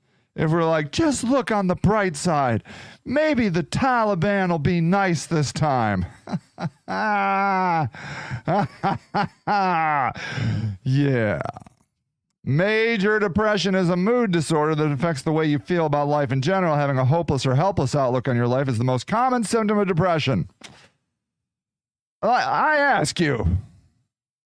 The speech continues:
what rational human being can possibly have,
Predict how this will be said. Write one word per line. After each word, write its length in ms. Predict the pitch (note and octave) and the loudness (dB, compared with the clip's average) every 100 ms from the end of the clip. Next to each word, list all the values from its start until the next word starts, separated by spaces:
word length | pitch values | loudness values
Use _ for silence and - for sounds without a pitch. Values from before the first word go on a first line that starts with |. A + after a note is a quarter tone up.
| _ _ _ _ _ _ _ | _ _ _ _ _ _ _
what 240 | - C4+ C#4+ | 0 2 2
rational 560 | A#3 C4+ C4+ B3+ B3+ | 2 2 2 2 2
human 380 | A#3+ B3+ B3+ A#3 | 2 2 2 2
being 580 | A#3+ B3 A#3 G#3 G3 E3 | 2 2 2 2 0 -2
can 220 | - F#3+ | -2 0
possibly 600 | F3+ A3+ A#3 G3 G#3 G#3+ | 2 2 2 2 0 2
have, 540 | G3 G3+ G3+ G3+ F#3 | 2 2 2 2 2